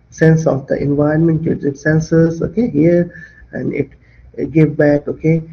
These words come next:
some action, okay, using the actuators, okay, uh, all these, and this is the,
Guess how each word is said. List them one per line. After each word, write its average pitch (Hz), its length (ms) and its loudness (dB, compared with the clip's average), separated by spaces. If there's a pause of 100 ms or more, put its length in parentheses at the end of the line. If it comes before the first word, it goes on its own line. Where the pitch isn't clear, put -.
(120)
some - 280 -6
action, 160 640 -2
okay, 151 320 -2
using 139 460 0
the 135 60 -12
actuators, 160 1040 0
okay, 277 240 -8 (840)
uh, 214 140 2
all 180 260 4
these, 160 200 2
and 160 240 0
this 165 200 0
is 156 100 0
the, 135 200 -2